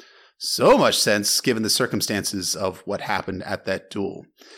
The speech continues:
The second encounter between Littlefinger and Lysa was a quote-unquote fortnight after Littlefinger quote-unquote healed, and this was when Lysa became pregnant the first time. Lysa revealed this to Hoster, who then forced Lysa to drink the moon tea,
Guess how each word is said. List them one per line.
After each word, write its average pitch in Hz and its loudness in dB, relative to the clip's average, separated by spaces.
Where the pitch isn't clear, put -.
The 151 -6
second 247 2
encounter 165 4
between 139 0
Littlefinger 135 2
and 110 0
Lysa 113 2
was 113 0
a 110 2
quote-unquote 143 0
fortnight 123 0
after 123 -2
Littlefinger 123 0
quote-unquote 127 2
healed, 113 -2
and 117 -2
this 135 2
was 131 0
when 113 0
Lysa 101 0
became 95 -6
pregnant 90 -6
the 80 -8
first - -10
time. - -10
Lysa 156 2
revealed 156 2
this 135 2
to - -2
Hoster, 110 -2
who 117 0
then 113 0
forced 190 0
Lysa 127 2
to 123 -6
drink 113 -4
the 110 -4
moon 101 0
tea, 85 -10